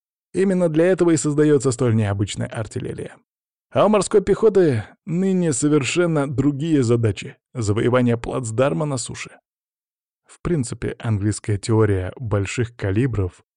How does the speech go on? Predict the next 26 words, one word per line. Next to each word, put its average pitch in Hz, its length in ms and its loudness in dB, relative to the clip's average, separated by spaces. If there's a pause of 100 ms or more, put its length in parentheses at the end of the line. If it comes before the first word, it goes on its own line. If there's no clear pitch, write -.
(200)
с - 60 -20
тонкостенными 110 840 0
и - 220 -6
короткими, 107 640 -2
оттого 110 480 -2
менее 107 300 2
дальнобойными 107 640 0
пушками 151 520 -2
известна 104 440 -2
давно. - 360 -14 (800)
Подобная 101 400 0
система 101 440 -4
стала - 400 -10
залогом 104 600 -2
успеха - 460 -4
линейной 98 400 -4
тактики, 160 520 -8 (380)
позволившая 170 760 0
Англии 156 580 0
изрядно 135 540 0
потрепать 113 500 -2
Голландию 147 560 0
в - 80 -8
череде 101 380 0
войн, 123 420 2 (300)
произошедших 139 760 0